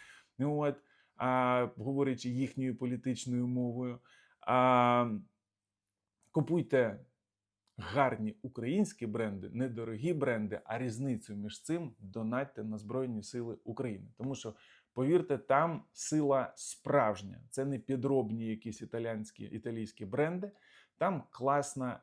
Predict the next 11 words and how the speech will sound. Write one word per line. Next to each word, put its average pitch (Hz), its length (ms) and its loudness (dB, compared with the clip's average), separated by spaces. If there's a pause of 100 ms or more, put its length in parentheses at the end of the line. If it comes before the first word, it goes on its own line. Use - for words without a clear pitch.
(120)
якість 117 640 -6
світового 131 920 -4
рівня. 120 440 -6
І 123 120 -2
за 113 140 -4
ці 113 200 -8
інвестиції 110 640 -4
вам 120 160 -2
точно 185 380 -6
ніколи 131 500 -2
ніхто 127 420 -2